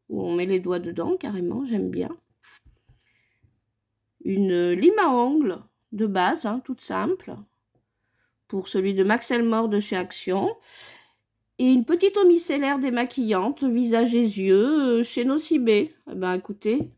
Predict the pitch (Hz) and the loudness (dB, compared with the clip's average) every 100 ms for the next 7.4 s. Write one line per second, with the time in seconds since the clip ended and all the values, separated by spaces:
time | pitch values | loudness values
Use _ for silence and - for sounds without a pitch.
0 | - 226 226 240 294 320 381 381 349 330 | -10 -4 -2 0 0 2 0 0 -4 -4
1 | 302 294 277 285 269 247 233 233 - - | -4 -4 -6 -2 -2 0 0 -4 -6 -10
2 | 214 220 220 220 - 214 226 - 220 233 | -4 -2 -2 -2 -4 -4 -4 -6 -10 -6
3 | 226 220 208 196 202 190 - 226 214 208 | -4 -2 -2 -2 -4 -6 -8 -10 -6 -6
4 | 208 233 233 _ _ - - _ - 170 | -6 -8 -8 _ _ -20 -20 _ -8 -4
5 | 220 285 - 202 170 220 269 190 175 - | -2 -2 -2 -4 -2 -2 -2 -4 -6 -6
6 | 208 247 262 - - 214 - 190 170 170 | -4 -4 -4 -8 -12 -12 -10 -10 -6 -6
7 | 220 240 190 - | -6 -8 -8 -8